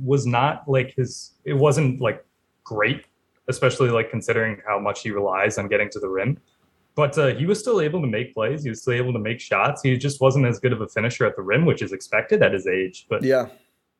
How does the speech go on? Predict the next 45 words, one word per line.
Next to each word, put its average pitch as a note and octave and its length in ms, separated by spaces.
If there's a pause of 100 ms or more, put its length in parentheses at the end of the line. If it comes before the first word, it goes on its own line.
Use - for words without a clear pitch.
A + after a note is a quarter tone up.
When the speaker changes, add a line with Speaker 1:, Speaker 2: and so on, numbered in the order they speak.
(560)
Speaker 1:
okay, A#2+ 220
we C3 120
can't, D#3+ 320
we C#3 80
can't C#3+ 220
talk A2+ 160
ourselves G#2 300
into G2 160
John. G2 260
It's B2+ 140
too D3+ 180
early. G2 300
Speaker 2:
Too C3 140
Speaker 1:
It's B2 60
Speaker 2:
late. A#2+ 120
Speaker 1:
too G#2+ 60
early. G#2 180
Speaker 2:
I'm B2+ 100
already B2+ 320
all A#2 220
in. A2+ 340
Um, B2 540 (440)
but E3+ 120
essentially, E3+ 760
you F#3+ 140
know, B2+ 140
the, B2+ 160
the C3 160
most, D3 580 (720)
the C3 100
biggest F#3+ 380
moves D#3 320
I C#3+ 40
think, C3+ 160
again, B2 360
the A#2 80
Bucks A2 280
will A2+ 80
be A2 100
able G2+ 180
to F2+ 80
make B2 440
are G#2+ 300
small C3 340
contracts, C3+ 760